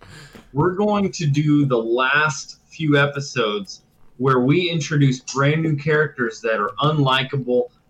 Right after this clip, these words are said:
unrelatable, and you just don't care. How about that?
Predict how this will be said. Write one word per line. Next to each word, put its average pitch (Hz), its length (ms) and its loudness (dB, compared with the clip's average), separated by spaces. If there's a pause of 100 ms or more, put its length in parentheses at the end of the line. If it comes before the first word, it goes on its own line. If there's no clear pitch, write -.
(100)
unrelatable, 131 960 4
and 131 220 2
you 120 120 4
just 131 460 -2
don't 120 300 0
care. 110 400 -2
How 131 100 2
about 107 240 -2
that? 110 300 0